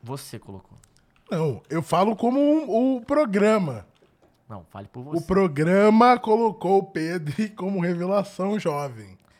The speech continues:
Speaker 1: Tá, vamos lá. Pedro, um ótimo meio-campista. O Sabitzer, o cara que era o cara do, do R-, R B Leipzig. Um cara que faz o jogo funcionar, tem a dinâmica, finaliza bem. Ele já joga, já joga muitas vezes aberto,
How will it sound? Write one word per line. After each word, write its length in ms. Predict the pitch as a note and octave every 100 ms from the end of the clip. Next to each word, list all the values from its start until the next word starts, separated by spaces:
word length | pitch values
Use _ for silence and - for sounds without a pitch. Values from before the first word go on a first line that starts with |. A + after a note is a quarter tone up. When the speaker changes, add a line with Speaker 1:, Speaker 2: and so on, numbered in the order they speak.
| -
Speaker 1:
Tá, 220 | A3+ C3+
vamos 200 | D3+ A3+
lá. 240 | F3 F#2 - _ _ _ -
Pedro, 420 | C4+ D4 D4 B3+ - - - _ _ -
um 120 | F3
ótimo 480 | F3+ G#3 G#3 G3+ F3+
meio-campista. 840 | F3 E3+ E3 B2 C#3+ F3+ - G3+ _
O 80 | D3
Sabitzer, 580 | C3+ E3 C#3+ E3 - E3
o 40 |
cara 260 | D3+ D#3+ D#3+
que 120 | -
era 100 | D#3
o 200 | D3+ F#3+ B3
cara 420 | - F3+ G3 G3+
do, 100 | F3
do 220 | D3+ C#3+
R-, 200 | D3 D3+
R 140 | - D3
B 120 | C3+
Leipzig. 440 | A#2+ C#3 D3+ F3 - _ _ _
Um 80 | C#3
cara 180 | E3 E3+
que 100 | -
faz 140 | F3
o 220 | E3+ E3+ D#3
jogo 260 | D3+ F3
funcionar, 600 | E3 F3 D#3 D#3+ C#3+ D#3+
tem 160 | E3 D#3+
a 20 |
dinâmica, 320 | C#3+ D#3 D#3+
finaliza 400 | D3+ D3+ E3 F3+
bem. 280 | C#3+ D3 E3
Ele 100 | E3
já 80 | D#3+
joga, 260 | E3 E3 D#3
já 160 | D#3
joga 280 | D3+ F3 E3+
muitas 280 | E3 F#3 E3+
vezes 180 | E3 D3+
aberto, 640 | C3 C#3+ F3+ F3 -